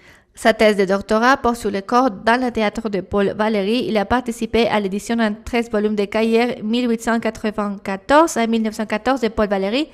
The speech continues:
cahiers Marc, et a dirigé les ouvrages Puissance et possibilités d'une île. Je ne <laughs> vais pas lire, pas tout, tout le titre entier parce que je ne parle pas français. Et il dig-,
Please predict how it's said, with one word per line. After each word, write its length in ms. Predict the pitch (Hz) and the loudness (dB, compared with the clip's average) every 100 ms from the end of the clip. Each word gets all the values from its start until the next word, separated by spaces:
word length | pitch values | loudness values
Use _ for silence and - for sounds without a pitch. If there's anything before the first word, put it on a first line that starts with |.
| - _ - | -14 _ -6
cahiers 240 | 269 240 | -2 0
Marc, 400 | 214 220 247 - - - - - | 2 2 2 0 -12 -20 -20 -2
et 80 | 220 | 4
a 80 | 214 | 4
dirigé 440 | 208 285 269 240 | 4 4 6 6
les 200 | 233 220 220 | 4 2 0
ouvrages 340 | 208 226 220 - | 0 -2 -2 -6
Puissance 500 | - 311 - 262 277 | 0 2 2 0 0
et 60 | 247 | 0
possibilités 840 | 233 226 220 214 220 - 262 262 | 0 0 0 0 -2 2 4 6
d'une 220 | 262 220 220 | 4 0 0
île. 180 | 262 285 - - - | -2 -4 -12 -20 -10
Je 80 | - | -2
ne 200 | 233 233 | 2 2
<laughs> 280 | 233 233 - | 2 -8 -16
vais 680 | 180 190 240 247 226 262 220 | -4 2 4 4 2 2 0
pas 160 | 190 208 | 0 0
lire, 420 | 202 208 196 196 - - - - | 2 2 2 0 -4 -20 -16 2
pas 140 | 226 | 2
tout, 100 | 220 | 2
tout 180 | 226 214 | -2 -4
le 380 | 196 180 175 175 | -2 0 0 -4
titre 220 | - - 190 | -8 -6 -4
entier 220 | 202 247 | -2 -4
parce 180 | 220 - | -4 -4
que 80 | |
je 100 | 190 | -4
ne 80 | 180 | -4
parle 280 | 185 175 175 | -4 -4 -4
pas 180 | - 185 | -4 -6
français. 480 | - 262 285 339 359 - - - | -4 -6 0 -2 -2 -8 -18 4
Et 220 | 277 220 | 4 6
il 80 | 294 | 0
dig-, 260 | 277 262 | -2 -4